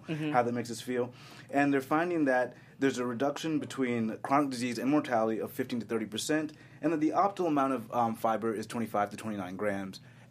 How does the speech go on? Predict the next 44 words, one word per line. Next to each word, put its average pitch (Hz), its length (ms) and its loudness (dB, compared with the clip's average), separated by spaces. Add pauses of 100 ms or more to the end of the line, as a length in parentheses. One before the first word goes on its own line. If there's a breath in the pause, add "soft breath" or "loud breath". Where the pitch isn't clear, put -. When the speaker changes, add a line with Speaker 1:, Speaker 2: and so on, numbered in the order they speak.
(140)
Speaker 2:
And 170 440 2 (220)
the 139 120 6
more 151 200 6
fiber, 131 340 4
the 117 80 -4
better, 131 300 4
and 127 160 -2
there's 127 140 -2
no 143 200 4
limit. 127 320 -2
There's 120 160 -2
no, 143 160 2
like, 127 180 2
"Oh, 156 100 6
you've 139 100 4
Speaker 1:
Mm-hmm. 135 80 8
Speaker 2:
had 131 100 8
too 131 100 -2
much 120 120 -4
fiber, 110 320 4
you're 107 140 0
gonna 104 100 -4
die." 98 240 -2
Speaker 1:
Right. 165 220 4 (140)
Speaker 2:
So, 117 440 6 (140)
so 143 180 4
this 143 100 0
is 165 80 -4
what 131 120 6
I - 20 6
liked 120 240 2
about 104 240 0
it. 104 140 -8 (280 loud breath)
And, 147 220 4
you 170 80 2
know, 156 120 4
it's - 200 -8
heart 160 280 0
disease, 104 280 -4
type 139 220 -2
two 135 80 -6
diabetes, 120 560 0
colorectal 120 420 -2
cancer, 156 520 -4